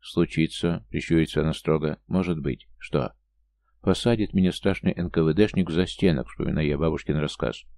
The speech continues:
«Будешь мне передачи носить, больше, увы, некому». Получаю от Вари сестринский подзатыльник. Да шучу я. «Нормально шути, пойдем». «Там Виктор пришел», снижает она заговорщицкий голос, «с невестой», распахиваются ее глаза. «Представляешь, Виктор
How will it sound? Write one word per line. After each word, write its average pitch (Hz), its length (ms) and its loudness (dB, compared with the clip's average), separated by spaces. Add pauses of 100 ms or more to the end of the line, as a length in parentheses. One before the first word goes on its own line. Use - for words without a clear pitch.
«Будешь 107 260 2
мне 98 160 2
передачи 95 480 0
носить, - 460 -6
больше, 92 320 2
увы, 80 160 4
некому». 76 500 -2 (840)
Получаю 95 520 2
от - 80 -4
Вари 113 260 2
сестринский - 580 0
подзатыльник. - 760 -2 (220)
Да 85 120 -2
шучу 92 340 0
я. 60 260 -4 (260)
«Нормально 113 480 2
шути, - 480 -6
пойдем». 98 400 0 (260)
«Там 117 200 2
Виктор 131 320 2
пришел», 73 340 0
снижает 80 380 -2
она 87 140 0
заговорщицкий 85 680 -2
голос, 69 340 -2
«с - 60 -12
невестой», 101 640 2
распахиваются 85 680 -2
ее 73 80 2
глаза. 76 460 -2 (260)
«Представляешь, 107 600 2
Виктор - 560 0